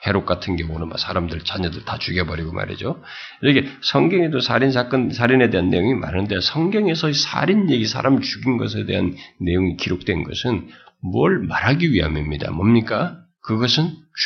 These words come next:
죄라는 것을 말하기 위함입니다. 그리고 그 죄에 대해서 하나님이 심판하신다는 겁니다.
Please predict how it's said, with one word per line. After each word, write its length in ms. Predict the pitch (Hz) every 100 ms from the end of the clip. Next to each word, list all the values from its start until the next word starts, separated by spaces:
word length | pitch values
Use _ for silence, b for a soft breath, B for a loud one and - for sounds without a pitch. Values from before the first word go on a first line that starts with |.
| -
죄라는 400 | 117 151 185 185
것을 300 | 98 - 85
말하기 300 | - 98 92
위함입니다. 340 | 98 98 -
그리고 340 | 139 147 160
그 160 | 160 196
죄에 280 | - 185 220
대해서 280 | 170 185 180
하나님이 580 | - - 214 226 226
심판하신다는 800 | 226 - 277 277 277 - 113 87
겁니다. 220 | 87 87